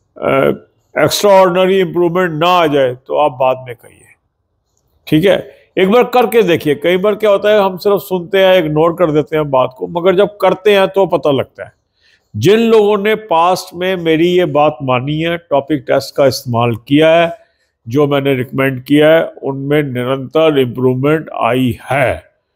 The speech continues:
और काफ़ी लोग इस साल एग्जाम क्लियर करने में भी कामयाब हो गए।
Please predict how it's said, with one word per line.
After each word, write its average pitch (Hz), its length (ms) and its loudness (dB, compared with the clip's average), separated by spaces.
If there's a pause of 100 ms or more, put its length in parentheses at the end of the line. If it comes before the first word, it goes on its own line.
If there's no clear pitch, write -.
(280)
और 127 280 -4
काफ़ी 165 360 2
लोग 170 400 2
इस - 280 -2
साल 143 300 2
एग्जाम 135 440 -2
क्लियर 143 380 -2
करने 131 400 -4
में 127 280 -4
भी 170 220 2
कामयाब 135 760 0
हो 117 300 -6
गए। 113 360 -4